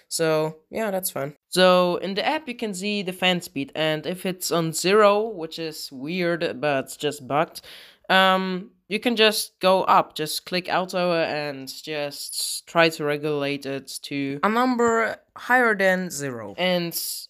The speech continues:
the problem is, which is weird, you can't actually go back to zero. So it's a software problem, I think. I actually found out, um, it to myself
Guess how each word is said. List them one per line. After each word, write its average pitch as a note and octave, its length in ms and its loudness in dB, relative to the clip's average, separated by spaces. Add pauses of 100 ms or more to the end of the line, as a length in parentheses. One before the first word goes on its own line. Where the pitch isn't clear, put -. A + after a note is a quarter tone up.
the D3 120 -10
problem C4 420 4
is, A3 260 2
which F3 160 -8
is D3 140 -4
weird, F#3 580 2
you E3 200 -2
can't A3 480 0
actually F3 320 -4
go E3 240 0
back D#3+ 220 -2
to C3+ 120 -12
zero. A#2+ 600 -4 (420)
So D3 440 0
it's D3 200 -4
a D#3 80 0
software D3 600 -2
problem, B2 420 -6
I A#2+ 140 -8
think. C3 400 -14 (240)
I G#3 140 0 (100)
actually G#3 360 -6
found E3 440 0
out, D3 440 -2 (360)
um, C3 460 -8
it B2+ 160 -14
to - 80 -14
myself B2+ 680 -8